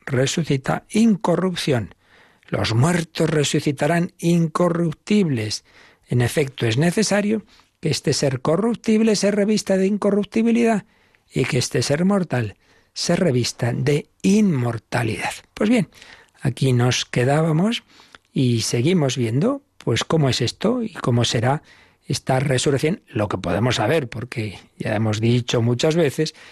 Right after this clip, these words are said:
que aquí siempre nos vienen dudas que son curiosidades y que Dios no nos habla en la Escritura y en la revelación para saciar nuestra curiosidad, sino nos dice lo que necesitamos saber para cómo tenemos que actuar.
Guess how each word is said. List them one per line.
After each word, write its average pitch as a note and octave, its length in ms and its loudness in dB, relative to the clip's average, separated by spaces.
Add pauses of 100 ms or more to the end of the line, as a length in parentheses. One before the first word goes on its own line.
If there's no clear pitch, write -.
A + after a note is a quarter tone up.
(140)
que - 100 -10
aquí A#2 140 -2
siempre B2 280 0
nos A#2 200 0
vienen A#2+ 300 2
dudas C3+ 360 2
que B2 160 -4
son D3 240 0
curiosidades D3+ 720 2
y D3 100 -2
que A#2+ 160 -2
Dios B2 240 0
no C#3+ 200 2
nos A#2 220 -2
habla A#2+ 260 0
en A#2+ 100 0
la A#2 220 -2 (360)
Escritura A#2+ 560 -2
y A#2 80 0
en A#2 100 0
la A#2 80 0
revelación A#2 520 0
para A#2 120 -2
saciar B2 320 0
nuestra A#2+ 260 0
curiosidad, A2 500 0 (320)
sino A#2+ 340 0
nos A2 160 0
dice C#3+ 240 0
lo B2+ 240 0
que B2+ 160 0
necesitamos C#3 760 0
saber F3+ 300 -2 (280)
para C3 200 0
cómo C#3 300 0
tenemos B2 420 0
que - 100 -2
actuar. - 400 -8